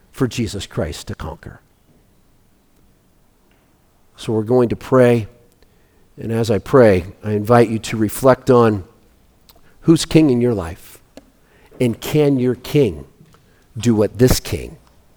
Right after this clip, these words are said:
Messiah King, Jesus Christ did? Father, we pray now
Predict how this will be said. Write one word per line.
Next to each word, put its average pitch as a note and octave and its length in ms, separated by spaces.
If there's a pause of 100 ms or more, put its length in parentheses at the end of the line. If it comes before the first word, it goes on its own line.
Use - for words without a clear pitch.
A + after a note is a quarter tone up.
(180)
Messiah A2 520
King, E2 500
Jesus A2 360
Christ - 400
did? - 200 (2750)
Father, B2+ 300
we B2 180
pray B2+ 300
now A#2 360